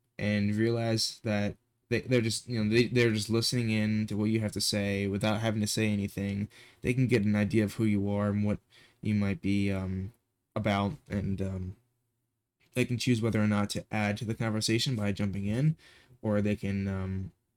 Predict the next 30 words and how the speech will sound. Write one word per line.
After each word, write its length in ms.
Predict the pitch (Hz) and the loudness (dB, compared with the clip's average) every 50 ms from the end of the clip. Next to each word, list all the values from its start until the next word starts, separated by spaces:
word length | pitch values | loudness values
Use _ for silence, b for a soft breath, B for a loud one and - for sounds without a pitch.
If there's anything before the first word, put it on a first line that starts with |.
| _ - | _ 0
they 100 | 131 120 | 0 0
can 140 | - 110 104 | 2 2 2
move 180 | 107 107 101 | 2 2 2
on 180 | 104 101 101 101 | 2 0 0 0
if 80 | 98 - | -2 0
they 120 | 101 101 | 0 0
don't 180 | 104 101 98 101 | 0 0 0 -2
like 220 | 98 101 - - | -2 -4 -4 -4
it. 160 | 98 98 - | -6 -6 -4
But 220 | - 120 107 - - B B B B B B | -2 -2 -2 -2 -4 B B B B B B
it 120 | B 123 | B 2
gives 200 | 120 135 143 143 | 6 6 6 8
them 140 | 156 160 151 | 8 8 6
a 60 | 131 | 6
good 180 | 110 120 123 110 | 6 4 4 4
entrance, 580 | 67 90 107 107 110 - - 98 101 104 - 104 | 4 2 2 0 0 0 -2 -2 -2 -2 -2 -2
and 80 | 107 | -2
I 60 | 110 | -2
think 160 | 110 139 135 127 | 0 0 2 2
that 100 | 120 113 | 2 2
makes 220 | 113 113 110 - | 0 0 0 0
it 80 | 104 101 | -2 0
more 320 | 107 107 110 107 107 104 | 0 0 0 0 0 0
appealing, 760 | 101 104 - - - 127 123 113 104 98 101 104 110 127 - - _ - | 0 -2 -2 0 2 2 4 4 2 0 0 -2 -4 -4 -10 -14 _ -6
uh, 160 | 101 101 95 | -4 -4 -4
especially 320 | 110 - - 170 165 196 143 | -2 0 2 2 4 6 4
as, 160 | 123 110 - - | 4 2 0 0
you 100 | - 123 | 0 0
know, 100 | 113 101 98 | 2 2 2
I've, 280 | 113 127 135 123 - | 2 2 2 0 -2